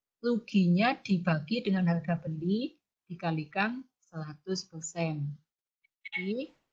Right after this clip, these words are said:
ruginya itu dua ribu dibagi harga beli enam belas ribu dikalikan seratus persen. Ketemunya dua belas setengah persen. Jadi dalam hal ini Pak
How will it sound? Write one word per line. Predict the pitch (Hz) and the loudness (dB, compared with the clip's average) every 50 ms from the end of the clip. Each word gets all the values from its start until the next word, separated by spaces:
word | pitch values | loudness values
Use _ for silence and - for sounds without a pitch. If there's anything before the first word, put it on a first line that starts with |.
| - | -6
ruginya | 202 202 196 - 214 190 185 180 190 170 | -6 -4 -2 4 4 4 6 6 4 2
itu | - 180 170 196 190 | 2 2 2 2 2
dua | 175 - 180 175 170 | 2 4 4 4 6
ribu | 165 165 160 160 - - 190 196 214 233 247 269 302 381 - - _ _ _ _ _ | 6 4 2 0 0 2 4 4 6 6 6 4 4 2 2 -2 _ _ _ _ _
dibagi | - 185 170 - 190 185 175 175 - - 190 180 | -2 -2 0 2 0 0 0 0 2 4 4 6
harga | 180 185 175 180 - 180 175 | 6 4 4 2 2 0 0
beli | - 185 175 165 175 | 2 2 2 2 2
enam | 185 185 180 165 | 0 0 2 2
belas | 175 175 175 - - | 2 2 0 0 -2
ribu | 175 170 170 - - 196 214 247 302 320 | -2 -2 -2 -2 -2 0 2 2 2 0
dikalikan | - 208 175 - 185 170 170 165 - - 220 233 | -4 -6 -2 0 0 2 2 0 2 2 0 0
seratus | 220 - 208 180 175 - 180 165 - | 0 0 2 2 2 0 -4 -16 -18
persen. | _ 170 _ - - 165 156 156 147 147 147 - _ _ _ _ _ _ _ | _ _ _ -20 -20 -18 -18 -16 -14 -14 -16 -16 _ _ _ _ _ _ _
Ketemunya | _ - 165 165 160 160 160 165 170 185 208 233 294 320 320 - _ _ _ _ _ _ _ _ _ _ _ _ _ _ _ _ _ _ _ | _ -4 -2 0 2 2 2 4 4 4 4 2 2 0 -2 -6 _ _ _ _ _ _ _ _ _ _ _ _ _ _ _ _ _ _ _
dua | 180 175 175 170 170 | -20 -20 -20 -20 -18
belas | - 180 160 156 170 196 214 208 - - | -14 -10 -6 -2 -2 -2 -2 -2 -4 -8
setengah | 233 - - 160 160 160 165 160 | -10 -10 -6 -2 -2 -2 -2 -2
persen. | - 160 156 - - - 160 151 147 143 143 143 147 143 - _ _ _ _ _ - | -6 -10 -14 -14 -14 -10 -8 -6 -4 -4 -4 -6 -6 -10 -14 _ _ _ _ _ -12
Jadi | 165 - 190 202 220 233 | -6 0 2 2 2 2
dalam | 214 - 185 170 170 170 170 | 2 2 4 4 4 4 4
hal | 175 170 156 | 4 2 0
ini | - - - 170 170 185 208 240 311 359 - _ _ _ _ _ _ _ _ _ - | -2 -4 -4 -2 0 2 2 2 2 0 -4 _ _ _ _ _ _ _ _ _ -2
Pak | 190 - 165 | 0 0 0